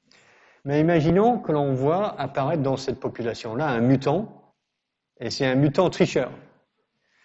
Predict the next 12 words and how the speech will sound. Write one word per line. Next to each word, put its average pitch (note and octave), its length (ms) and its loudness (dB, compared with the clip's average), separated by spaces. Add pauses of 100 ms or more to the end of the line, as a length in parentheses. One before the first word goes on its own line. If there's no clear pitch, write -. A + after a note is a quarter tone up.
(340)
Donc, C#3 120 0
le D3+ 80 4
mutant, D#3+ 720 2
lorsqu'il C3+ 440 -2
in-, C3+ 180 0 (240)
entre C3 360 -4
dans A#2 160 -2
une A#2 140 -4
interaction B2 800 -4 (300)
avec A#2+ 340 -6
un A2+ 120 0
coopérateur, B2 920 -2